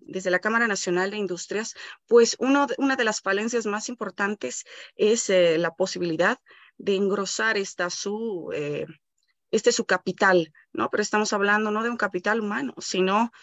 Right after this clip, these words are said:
eh, toda esta fuerza de trabajo, la maquinaria, la renovación. Entonces, si nosotros todavía no hemos cruzado esa barrera, difícilmente vamos a poder incorporar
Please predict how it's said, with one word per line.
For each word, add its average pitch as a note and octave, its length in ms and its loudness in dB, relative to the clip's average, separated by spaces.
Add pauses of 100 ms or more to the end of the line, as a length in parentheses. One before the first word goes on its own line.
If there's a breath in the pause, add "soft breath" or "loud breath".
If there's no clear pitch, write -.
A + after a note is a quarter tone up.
(240 loud breath)
eh, F3 380 0 (260)
toda B3+ 240 4
esta A#3 220 -2
fuerza B3 560 0
de G3 140 -2
trabajo, G#3+ 640 -2 (320 loud breath)
la G3+ 120 0
maquinaria, A3 640 -2
la G3 100 -4
renovación. F#3+ 680 -4
Entonces, B3 500 -4 (160 loud breath)
si - 180 -4
nosotros C#4+ 540 -2
todavía A#3+ 320 -2
no B3 80 -4
hemos B3+ 220 -2
cruzado A3 440 -2
esa G3+ 180 -4
barrera, G3+ 380 0
difícilmente G#3+ 680 -4
vamos F#3+ 240 0
a G3+ 80 -6
poder F#3 240 -2
incorporar F3+ 640 -2